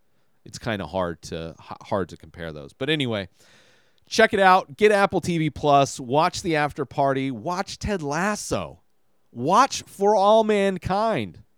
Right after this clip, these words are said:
Three great bangers, all kinda different. This one more similar, I would say, to Ted Lasso because more comedic. But, uh, and Tiffany Haddish, super excited to see her in the next season.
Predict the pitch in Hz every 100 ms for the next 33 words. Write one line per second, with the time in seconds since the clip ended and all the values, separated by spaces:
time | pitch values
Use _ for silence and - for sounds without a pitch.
0 | _ _ _ _ _ _ _ _ _ _
1 | _ - - 208 247 208 190 98 135 131
2 | 131 120 120 - 165 165 - 151 131 113
3 | 107 - 110 98 _ - 160 - 143 123
4 | 120 117 - 117 110 101 101 98 - 95
5 | 90 - 90 90 87 - 87 82 92 85
6 | - _ _ - 123 120 - 98 90 73
7 | - - 82 82 82 82 101 - 147 127
8 | 101 98 95 85 - _ _ _ - -
9 | - 202 202 196 165 - 143 131 123 113
10 | 113 - 120 110 107 101 _ _ _ -
11 | 127 113 110 107 - _ _ _ 117 104
12 | 101 98 - - 95 73 67